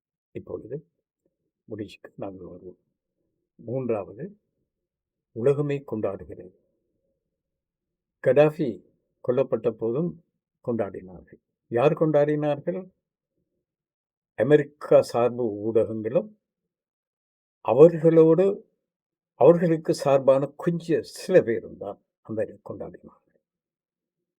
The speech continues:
அதைத்தான் உலகத்திற்கு முழு உலகமும் கொண்டாடுகிறது என்று அன்று படம் பிடித்து காட்டினார்கள். இன்றும் அதுதான் நடக்கிறது. இந்த சிரியாவிலே பஷீர்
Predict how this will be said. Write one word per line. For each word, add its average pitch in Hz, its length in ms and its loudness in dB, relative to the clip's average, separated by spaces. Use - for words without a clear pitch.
அதைத்தான் 180 720 2
உலகத்திற்கு 127 720 0
முழு 135 420 0
உலகமும் 156 480 4
கொண்டாடுகிறது 104 920 0
என்று 101 320 -8
அன்று 104 320 -8
படம் - 280 -14
பிடித்து - 280 -20
காட்டினார்கள். 175 640 -16
இன்றும் 185 480 -2
அதுதான் 110 360 -6
நடக்கிறது. - 500 -20
இந்த 127 220 -4
சிரியாவிலே 151 640 0
பஷீர் 127 400 -2